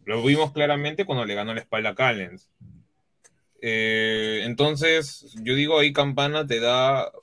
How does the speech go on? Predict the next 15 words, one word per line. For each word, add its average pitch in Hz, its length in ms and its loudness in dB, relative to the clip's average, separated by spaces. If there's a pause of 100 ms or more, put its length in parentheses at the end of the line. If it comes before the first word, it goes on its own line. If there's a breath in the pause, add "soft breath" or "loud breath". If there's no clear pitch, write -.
(360)
buena 131 280 2
definición 143 720 -2 (800)
y 113 100 -8
mucha 143 280 -2
técnica, 117 520 -6
cosa 139 260 -2
que 120 220 -4 (260)
Rodríguez, 120 480 -2
al 110 100 -8
menos 139 220 -2
hoy, 143 200 0
no 131 100 -2
se 127 140 -10
le 104 100 -2
vio. 98 220 -4